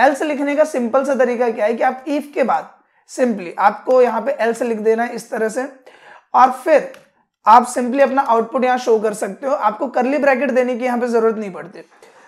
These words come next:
तो हमने लिखा cout और हम देंगे ऑपरेटर और हमने यहाँ पे लिखा "Sorry, you are fail",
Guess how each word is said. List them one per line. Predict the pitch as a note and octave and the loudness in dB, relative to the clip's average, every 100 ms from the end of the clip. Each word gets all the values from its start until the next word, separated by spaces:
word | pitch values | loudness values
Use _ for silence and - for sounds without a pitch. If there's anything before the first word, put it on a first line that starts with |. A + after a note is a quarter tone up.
| _ | _
तो | A3+ | -4
हमने | A#3+ C#4 | 0 0
लिखा | C#4 D4+ | 2 2
cout | D4 C#4 A#3 A3+ - - _ _ _ _ | 2 -2 0 0 -4 -18 _ _ _ _
और | G3+ | -2
हम | A3+ A#3 | -2 0
देंगे | B3 B3+ | 0 4
ऑपरेटर | B3+ A3+ G#3+ G3+ A#3 - - _ _ _ _ | 4 4 -2 -4 -4 -6 -20 _ _ _ _
और | G#3 A3 | 2 2
हमने | G#3+ A3+ C#4+ | 0 -2 4
यहाँ | C4+ | 4
पे | C4+ | 4
लिखा | B3 A3+ A3+ B3 - - | 0 -2 -2 -2 -6 -20
"Sorry, | - - A#3 A3 A3+ C4 _ _ _ _ _ _ _ _ | -12 0 0 0 -4 -12 _ _ _ _ _ _ _ _
you | G#3+ A#3 C4 C#4+ D#4+ - _ _ _ | -6 -2 0 -2 -6 -20 _ _ _
are | F#3 G3 G3+ G#3 - _ - - | 2 4 4 0 -8 _ -20 -6
fail", | C#4 A#3 | 0 0